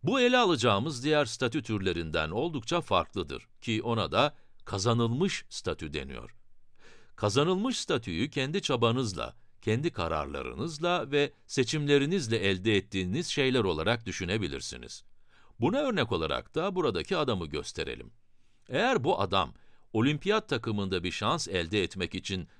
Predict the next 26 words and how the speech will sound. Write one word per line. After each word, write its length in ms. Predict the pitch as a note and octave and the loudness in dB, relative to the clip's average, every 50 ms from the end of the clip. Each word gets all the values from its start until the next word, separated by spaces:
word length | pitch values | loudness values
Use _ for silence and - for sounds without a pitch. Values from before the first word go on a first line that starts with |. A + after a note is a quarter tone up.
| - - - | -20 -20 -14
çok 300 | - - - A3 A3+ - | -4 6 6 6 6 6
çaba 240 | - C#3 G2+ F2 D#2+ | 2 0 0 2 0
göstermiş, 840 | D#2 D#2 D2+ D2 - - - E2+ C#2+ C2+ B1 C#2 F#2+ B2 - - - _ - - - - - - | -2 -2 -4 -4 -6 -6 -2 -2 -2 -2 -2 -4 -4 -4 -4 -6 -12 _ -20 -20 -20 -20 -14 -2
pek 240 | - F#3 A#3+ A#3 - | 0 0 0 0 0
çok 280 | - F3+ E3 D#3 - - | 2 2 2 2 2 0
şeyi 260 | - A2 G2 A2 B2 | -2 0 2 0 0
feda 400 | A#2 F2 E2 E2 F#2 A#2+ D#3+ F#3 | 0 -2 -2 0 2 2 2 2
etmiş 420 | F3+ D#3 - E3 D#3+ - - - | 0 -2 -2 -6 -8 -6 -2 2
ve 220 | C3+ B2+ B2 A#2 - - - - - - | 4 4 4 4 0 -8 -20 -20 -14 -4
tüm 240 | - A3+ C#4 C#4+ G3 | -2 0 0 0 0
hayatı 540 | G#2+ F#2 F2+ F2+ F2 E2 D#2+ - F3+ E3 | 0 0 0 2 2 0 0 0 0 2
boyunca 420 | B2 A2+ A2 G2+ F#2 F2 F2 G2+ F#2 | 2 2 2 0 0 -2 -2 -2 0
okula 360 | E2+ F2 - - C#3+ D3+ C3+ | 0 -2 -2 0 0 2 2
gitmeden 720 | G#2+ C3 F#3 - - D3 C3 A#2 G2 G2 F2+ F2 E2+ E2+ - | 2 0 -4 -6 -2 -2 0 0 2 2 0 0 -2 -4 -6
evde 360 | - F#2 F#2 F#2+ F#2 G2 F3 | -2 2 2 2 4 2 2
eğitim 400 | E3 B2+ A2 F#2 E2+ - F2 D2+ | 4 4 2 2 0 -2 -6 -8
almışsa, 680 | C#2 C#2+ C#2 C#2+ C3+ F3 - - - F#3+ F#3+ G#3 G3+ - - - - - - - - - | -6 -6 -6 -4 -6 -4 -4 -2 2 4 4 4 4 0 -8 -20 -20 -20 -20 -20 -12 -2
bunun 240 | A#2 D3+ G#3+ B3+ C4+ | 0 2 2 2 2
için 380 | A#3+ F#3 - - E3 D#3+ D3 C3 | 0 -2 -2 -2 -4 -2 -4 -4
çok 300 | - - G3 G3+ - - | 0 2 2 2 2 -2
çalışmışsa 920 | - F2+ D#2+ D#2 D2 - G#2 C3 F#3 F3 - - - D3 C3+ B2+ G2+ G#2 | -4 -2 -2 -2 -4 -6 -4 -4 -4 -4 -4 -2 0 0 0 0 0 2
ve 200 | A#2+ A#2+ A#2+ A#2 - - - - - | 2 2 2 2 -2 -18 -20 -10 0
böylelikle 640 | G#2+ C#3+ A3 B3+ A#3+ G#3 E3+ D#3 - - C#3 B2 A2+ A2 | 2 2 2 4 2 0 0 -2 -2 0 2 2 2 2
olimpiyat 640 | - F2 F2+ F#2+ G2+ F#2 - - C3 F3+ A3 A3+ - | 2 -2 0 0 0 -2 0 0 2 2 2 2 2
takımına 460 | - D3+ A2+ A2 F#2 E2+ D#2+ D#2 C2 | 0 -2 -2 -2 -4 -4 -4 -6 -8
seçilmişse, 840 | C2+ - E2+ D2 - - D2+ A#1+ C2 C2+ B1 - - - E3+ F#3+ G3+ | -8 -6 -8 -6 -6 -8 -10 -10 -10 -12 -10 -8 -2 0 0 0 0